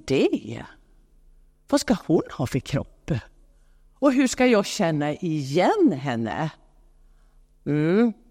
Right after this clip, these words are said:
Även i Korint, som Paulus skrev till, hade man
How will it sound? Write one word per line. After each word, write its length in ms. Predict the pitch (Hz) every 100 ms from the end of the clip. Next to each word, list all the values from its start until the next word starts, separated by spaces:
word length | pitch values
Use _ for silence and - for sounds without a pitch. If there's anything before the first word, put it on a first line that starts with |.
| _ _ _ _ _ _ _ _ _ _ _ _ _ _ _ _ _ _ _
Även 320 | 196 190 175
i 60 | 170
Korint, 720 | - 196 277 165 135 - - _ -
som 280 | - 185 190
Paulus 500 | 202 220 247 226 -
skrev 360 | - 233 247
till, 360 | 233 - - 175 _ _ _ _ -
hade 360 | 185 175 160
man 400 | 185 208 214 214